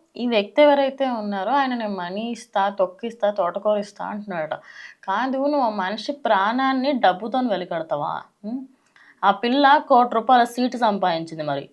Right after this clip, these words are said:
ఆ కోటి రూపాయలు ఇస్తావా? ఆ? ఆ ఇంటికి సంబంధించి ఆ పిల్ల రేపటి రోజు ఎంతో చేసేదేమో, ఎవడికి తెలుసు? ఆ?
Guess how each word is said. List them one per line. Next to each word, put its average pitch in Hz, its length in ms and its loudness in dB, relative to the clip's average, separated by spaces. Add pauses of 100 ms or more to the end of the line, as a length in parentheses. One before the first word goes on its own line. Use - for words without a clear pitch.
(140)
ఆ - 20 -4
కోటి 175 300 0
రూపాయలు 214 280 4
ఇస్తావా? 208 440 0 (380)
ఆ? 320 220 -4 (880)
ఆ 190 80 6
ఇంటికి 240 480 4
సంబంధించి 214 1080 0
ఆ 190 120 4
పిల్ల 226 320 2
రేపటి 269 440 4
రోజు 202 560 4
ఎంతో 254 720 6
చేసేదేమో, 262 640 4
ఎవడికి 202 320 4
తెలుసు? 208 420 -4 (280)
ఆ? 285 200 -2